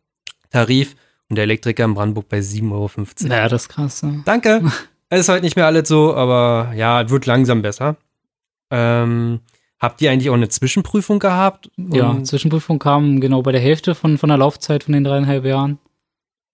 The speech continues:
Speaker 2: Ähm, da ging's halt wirklich um die komplette Thematik aus den Lehrjahren, die du da hattest vorher.
Speaker 1: Also Theorie?
Speaker 2: Genau, Theorie und Praxis denn.
Speaker 1: Was
Speaker 2: Das
Speaker 1: habt ihr
Speaker 2: heißt,
Speaker 1: Praxis gemacht?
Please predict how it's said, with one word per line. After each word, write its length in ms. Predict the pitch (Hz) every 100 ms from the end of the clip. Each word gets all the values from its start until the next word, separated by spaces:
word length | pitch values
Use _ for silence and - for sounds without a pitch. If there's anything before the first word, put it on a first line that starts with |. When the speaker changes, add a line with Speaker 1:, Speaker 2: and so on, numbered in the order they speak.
| _ _ _
Speaker 2:
Ähm, 500 | 151 131 131 131 143 -
da 100 | 127
ging's 240 | 131 139
halt 180 | 143 131
wirklich 220 | 143 131
um 100 | 135
die 480 | 135 135 131 131 - _
komplette 800 | - 135 135 131 139 135 131 131
Thematik 520 | - 131 127 147 151
aus 200 | 156 131
den 640 | - 135 135 135 131 135 180 _ -
Lehrjahren, 420 | 131 135 139 139
die 100 | 143
du 100 | 139
da 120 | 135
hattest 360 | 135 143 135 -
vorher. 420 | 139 139 143 143 _
Speaker 1:
Also 160 | - 113
Theorie? 560 | 123 117 117 156 196 190 _ _ _
Speaker 2:
Genau, 260 | 147 131 131
Theorie 420 | - 143 131 147
und 100 | 139
Praxis 460 | - 139 - 160 -
denn. 320 | 156 160 170 -
Speaker 1:
Was 140 | 139
Speaker 2:
Das 40 | -
Speaker 1:
habt 60 | 131
ihr 40 |
Speaker 2:
heißt, 180 | 127 -
Speaker 1:
Praxis 320 | 113 202 -
gemacht? 420 | 202 196 - _